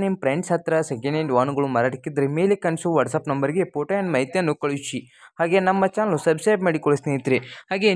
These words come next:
ನಿಮ್ಮ ಮುಂದೆ ಇದೆ ನ್ಯೂ ಹಾಲೆಂಡ್ ಡಬಲ್ ಫೈವ್ ಡಬಲ್ ಜೀರೋ ಸ್ನೇಹಿತರೆ. ಇದು ಇಂಜಿನ್ ಅಷ್ಟೇ ಮಾರಾಟಕ್ಕಿದೆ. ಈ ಟ್ರ್ಯಾಕ್ಟರ್ನ ಮಾಡೆಲ್ ಬಂದು ಸ್ನೇಹಿತರೆ ಎರಡು ಸಾವಿರದ ಹತ್ತು. ಹಾಗೆ ಪವರ್ ಸ್ಟೀರಿಂಗ್ ಅನ್ನು ಹೊಂದಿದ ಟ್ರ್ಯಾಕ್ಟರ್, ಆಯಿಲ್ ಬ್ರೇಕ್ ಅನ್ನು ಹೊಂದಿದೆ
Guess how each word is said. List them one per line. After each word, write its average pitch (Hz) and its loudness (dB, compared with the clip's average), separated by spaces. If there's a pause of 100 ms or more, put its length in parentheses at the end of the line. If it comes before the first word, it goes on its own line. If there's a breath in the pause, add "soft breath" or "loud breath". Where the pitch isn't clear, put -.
ನಿಮ್ಮ 214 4
ಮುಂದೆ 202 4 (180)
ಇದೆ 214 4 (100)
ನ್ಯೂ 175 2
ಹಾಲೆಂಡ್ 180 4
ಡಬಲ್ 151 2
ಫೈವ್ 175 4
ಡಬಲ್ 135 4
ಜೀರೋ 139 4
ಸ್ನೇಹಿತರೆ. 127 2 (340 loud breath)
ಇದು 180 4
ಇಂಜಿನ್ 214 4
ಅಷ್ಟೇ 208 0
ಮಾರಾಟಕ್ಕಿದೆ. 147 4
ಈ 139 6 (100)
ಟ್ರ್ಯಾಕ್ಟರ್ನ 202 4 (100)
ಮಾಡೆಲ್ 160 4
ಬಂದು 160 2
ಸ್ನೇಹಿತರೆ 165 4 (100)
ಎರಡು 147 0
ಸಾವಿರದ 151 4
ಹತ್ತು. 131 -2 (440 loud breath)
ಹಾಗೆ 175 -2 (100)
ಪವರ್ 156 2
ಸ್ಟೀರಿಂಗ್ 175 4
ಅನ್ನು 165 0
ಹೊಂದಿದ 156 0
ಟ್ರ್ಯಾಕ್ಟರ್, 180 -4
ಆಯಿಲ್ 151 0
ಬ್ರೇಕ್ 131 -2
ಅನ್ನು 156 0
ಹೊಂದಿದೆ 135 0